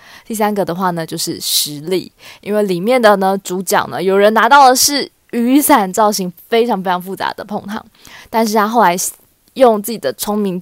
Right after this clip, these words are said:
才智想到一个解决的方法，所以他也顺利的过关了。所以这也象征着，其实我们在这个社会上想要成功，其实有三种可能性。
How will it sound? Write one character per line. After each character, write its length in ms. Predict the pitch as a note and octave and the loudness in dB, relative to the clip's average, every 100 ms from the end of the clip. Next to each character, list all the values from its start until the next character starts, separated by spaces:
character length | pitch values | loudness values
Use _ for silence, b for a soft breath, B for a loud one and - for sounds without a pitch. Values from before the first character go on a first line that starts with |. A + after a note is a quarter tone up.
| - | -10
才 340 | - - D#3+ F3 | -12 -6 -6 -6
智 240 | - G3+ | -6 -6
想 200 | F#3 D#3+ | -6 -6
到 120 | F3 | -4
一 60 | F#3 | -2
个 100 | F3 | -2
解 180 | - G3 | -2 -6
决 100 | F3 | -4
的 80 | F3+ | -8
方 380 | - - C4+ D#4 | -6 0 0 0
法， 200 | - - - B B | -2 -2 -2 B B
所 140 | - A3 | -12 -8
以 20 | |
他 80 | G3+ | -6
也 100 | F3 | -8
顺 200 | - F3 | -8 -10
利 80 | |
的 140 | E3+ - | -10 -12
过 180 | - C3 | -10 -10
关 160 | - - | -10 -14
了。 200 | - B1+ | -14 -14
所 120 | - C4 | -8 -4
以 40 | |
这 80 | E4+ | 0
也 100 | B3+ | 0
象 240 | D#4+ C#4+ | 2 0
征 140 | C4 B3 | 2 2
着， 120 | A3+ | 0
其 140 | A3 | 0
实 320 | A3 A3+ A3+ - | -4 -4 -4 -6
我 100 | G3 | -6
们 200 | F#3+ F3 | -6 -4
在 160 | - B3 | 2 2
这 120 | B3 | 4
个 100 | A3+ | 2
社 180 | A3 A3+ | 0 0
会 120 | A3 | -2
上 240 | G#3+ A3 G3 | -2 -4 -6
想 140 | F3+ | -6
要 100 | F3 | -6
成 300 | - G3 D#3+ | -6 -10 -10
功， 200 | F3+ F3 | -10 -10
其 140 | F3 | -8
实 40 | F3+ | -6
有 100 | E3 | -6
三 280 | - F3 F3 | -6 -8 -6
种 220 | D#3+ - | -6 -6
可 140 | - | -12
能 120 | - G#3+ | -12 -10
性。 220 | - F#3+ | -8 -8